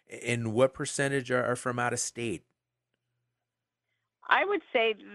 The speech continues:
Speaker 2: the amount that we've helped out of state would be probably, like, thirty percent.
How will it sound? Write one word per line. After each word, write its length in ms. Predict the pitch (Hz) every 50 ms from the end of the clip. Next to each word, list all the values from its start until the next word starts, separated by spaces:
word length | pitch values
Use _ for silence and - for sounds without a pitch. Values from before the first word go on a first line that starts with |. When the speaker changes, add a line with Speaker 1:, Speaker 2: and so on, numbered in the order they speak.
| 208
Speaker 2:
the 260 | 214 226 214 208 202 202
amount 320 | 196 220 226 240 247 247 -
that 120 | 233 190
we've 200 | 202 208 202 190 - - - - - - -
helped 320 | 220 226 254 262 - _ - - _ -
out 160 | 214 214 214
of 80 | 220 - _
state 240 | - 208 208 220 -
would 200 | 220 220 190 208
be 280 | 214 196 190 190 175 - _ 214 - _
probably, 180 | - 294 294 302
like, 220 | 247 196 180 -
thirty 240 | - 214 214 220 226
percent. 520 | - - 202 - - - 190 196 226 -